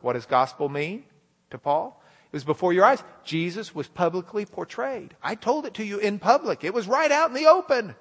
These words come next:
This wasn't a secret gospel. Publicly portrayed as crucified.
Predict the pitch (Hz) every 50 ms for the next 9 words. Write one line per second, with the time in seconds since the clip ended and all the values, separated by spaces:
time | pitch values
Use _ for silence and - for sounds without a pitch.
0 | _ _ _ _ _ _ _ _ _ _ - - - 208 240 277 311 294 - -
1 | - 427 415 415 - 453 349 240 - 180 190 175 151 147 - - - 226 302 -
2 | - - - - - - 233 294 - 330 330 - - 440 427 403 - - 427 427
3 | - - - 302 285 262 226 185 170 165 - - - - 294 302 - - 269 202
4 | - 208 190 160 135 107 101 95 -